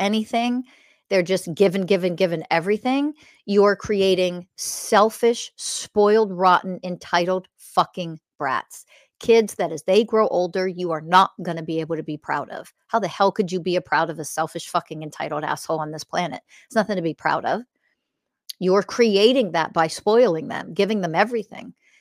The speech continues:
You know, the two sides of the same coin. This is all because we function in the consciousness of separation. This is what separation consciousness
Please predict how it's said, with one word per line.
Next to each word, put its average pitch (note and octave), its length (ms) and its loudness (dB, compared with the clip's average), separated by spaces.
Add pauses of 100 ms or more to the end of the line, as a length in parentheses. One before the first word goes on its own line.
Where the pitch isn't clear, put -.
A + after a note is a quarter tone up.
(220)
You G3+ 80 2
know, G3 160 4
the F3+ 240 -4
two - 280 0
sides A3+ 300 4
of G#3 60 -2
the G#3+ 60 2
same G#3+ 260 -4
coin. F3+ 400 -2
This E3+ 160 -8
is F3 100 -4
all G3+ 280 4 (380)
because G#3 480 2
we G#3 200 0
function G3 920 0 (360)
in G#3 160 0
the F#3+ 120 0
consciousness A#3 1000 0
of F3+ 80 -6
separation. E3 840 -4
This D#3 160 -10
is F#3 140 -2
what F3+ 160 -6
separation F#3+ 720 -2
consciousness F3 800 -4